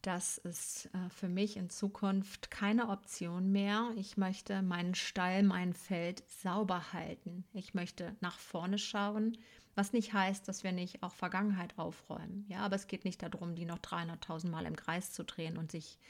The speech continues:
in den schlimmen Erfahrungen zu suhlen und mit dem Finger auf den anderen zu zeigen. Es geht darum, sich selbst anders auszurichten. Und dafür stehe ich und da möchte ich Frauen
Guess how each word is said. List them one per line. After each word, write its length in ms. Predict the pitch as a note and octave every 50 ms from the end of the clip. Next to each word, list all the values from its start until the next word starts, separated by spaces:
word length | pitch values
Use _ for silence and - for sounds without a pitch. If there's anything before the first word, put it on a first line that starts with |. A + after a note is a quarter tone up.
| - - - - - - - _ -
in 160 | F#3+ F3 E3+
den 140 | E3+ D#3+ D#3
schlimmen 360 | - - F#3 F3+ F#3 F3 F3
Erfahrungen 720 | - D#3+ E3+ - - F3+ E3 F3 F3+ F3 F3 E3 E3 E3+
zu 180 | - - - E3+
suhlen 400 | D#3 E3+ F3 F3 F3 E3+ E3 -
und 80 | D#3 D#3+
mit 100 | F3 F3
dem 120 | E3+ D#3+
Finger 320 | - - F#3+ E3+ F3+ - D#3
auf 80 | -
den 180 | - - G3+ -
anderen 300 | D#3 D#3 D#3 E3 E3+ -
zu 140 | - - -
zeigen. 360 | - - D#3+ C#3+ C#3 D#3 -
Es 140 | F3 - -
geht 160 | - A3 G#3
darum, 260 | G#3 F#3+ F#3+ F3+ F3
sich 160 | F3 E3+ - -
selbst 340 | - E3 E3 - - -
anders 260 | F3 E3 D#3 D3 - -
auszurichten. 840 | D3+ - - - - - - - - D#3+ - - - - - F#3+ _ - - - - - - - - - - - - -
Und 180 | G3+ G3 F#3+ G3
dafür 280 | F#3 G3 G3 - F3
stehe 380 | E3 - - E3 E3+ F3+ F#3 F3
ich 180 | F3 - -
und 140 | - E3 D#3
da 240 | E3 D#3 D#3 D#3+ E3
möchte 300 | E3 D#3+ E3 - - D#3+
ich 380 | D3 D3+ - - - - - G3
Frauen 540 | - - - F3 D#3 D#3+ D#3 D#3 D#3+ E3 D#3+